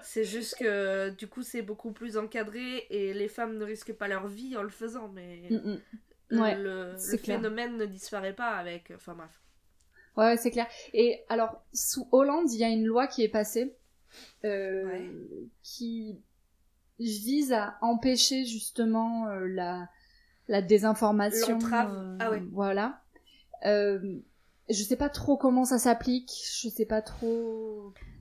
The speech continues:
Speaker 1: Je
Speaker 2: tu
Speaker 1: sais
Speaker 2: vois,
Speaker 1: pas.
Speaker 2: enfin,
Speaker 1: Mais il me
Speaker 2: ça,
Speaker 1: semble
Speaker 2: je pense
Speaker 1: que
Speaker 2: que
Speaker 1: ça
Speaker 2: c'est
Speaker 1: a
Speaker 2: quelque
Speaker 1: pas
Speaker 2: chose de
Speaker 1: résolu le
Speaker 2: compliqué à
Speaker 1: problème.
Speaker 2: appliquer, mais ouais, c'est
Speaker 1: Mm.
Speaker 2: clair. Ça a pas résolu le problème, euh,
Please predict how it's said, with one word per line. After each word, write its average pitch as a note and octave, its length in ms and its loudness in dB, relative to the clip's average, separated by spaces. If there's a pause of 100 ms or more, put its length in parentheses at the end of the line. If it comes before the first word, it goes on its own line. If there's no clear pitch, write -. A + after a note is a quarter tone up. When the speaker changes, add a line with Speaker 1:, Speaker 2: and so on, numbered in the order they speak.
(580)
Speaker 1:
Je G#3+ 180 -8
Speaker 2:
tu G3+ 40 -10
Speaker 1:
sais A3 100 -2
Speaker 2:
vois, G#3+ 120 2
Speaker 1:
pas. G#3+ 100 2
Speaker 2:
enfin, F#3+ 400 -6
Speaker 1:
Mais A3 240 0
il A3 60 -2
me G#3 40 -6
Speaker 2:
ça, - 60 -6
Speaker 1:
semble C#4 120 -2
Speaker 2:
je - 40 -2
pense A3+ 120 4
Speaker 1:
que A3+ 40 0
Speaker 2:
que A#3 60 0
Speaker 1:
ça - 60 2
Speaker 2:
c'est A#3 40 8
Speaker 1:
a - 20 8
Speaker 2:
quelque G#3+ 120 4
Speaker 1:
pas B3+ 60 4
Speaker 2:
chose A#3+ 80 4
de G3 40 2
Speaker 1:
résolu G#3+ 200 6
le A3 40 6
Speaker 2:
compliqué A3+ 260 2
à G#3 100 8
Speaker 1:
problème. G#3 120 2
Speaker 2:
appliquer, G3+ 300 -4 (160)
mais F#3 300 0
ouais, F#3+ 180 2
c'est A3+ 120 -2
Speaker 1:
Mm. G#3+ 40 -4
Speaker 2:
clair. F#3 140 -6 (640)
Ça G3+ 140 2
a F#3+ 60 2
pas G#3 140 4
résolu G#3 360 4
le F#3+ 80 -8
problème, A3+ 560 2
euh, F#3 500 -8